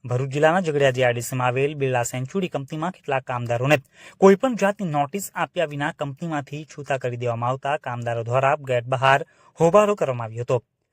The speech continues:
મળતી વિગતો મુજબ ઝઘડિયા જી આર ડી સી ની બિરલા સેન્ચુરી કંપની છેલ્લા કેટલાક સમયથી આર્થિક સંકટમાં ચાલી રહી હોય તેમ કંપનીના સંચાલક દ્વારા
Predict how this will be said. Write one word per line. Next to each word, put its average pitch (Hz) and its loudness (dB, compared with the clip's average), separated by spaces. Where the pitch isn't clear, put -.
મળતી 180 4
વિગતો 220 4
મુજબ 196 2
ઝઘડિયા 160 2
જી 139 0
આર 131 4
ડી 131 -6
સી 156 -8
ની 175 2
બિરલા 147 2
સેન્ચુરી 151 -4
કંપની 170 -10
છેલ્લા 139 -4
કેટલાક 127 -4
સમયથી 131 -2
આર્થિક 160 2
સંકટમાં 190 -6
ચાલી 139 -4
રહી 123 -8
હોય 127 -2
તેમ 170 2
કંપનીના 214 -4
સંચાલક 170 0
દ્વારા 151 2